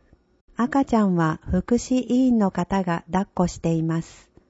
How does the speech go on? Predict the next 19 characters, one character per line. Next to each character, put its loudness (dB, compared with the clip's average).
床 2
に 4
は 0
た -6
く -14
さ 0
ん 2
の 0
お 0
も 2
ち 0
ゃ 0
が -2
あ 0
り 0
ま -2
す。 -20
写 -4
真 0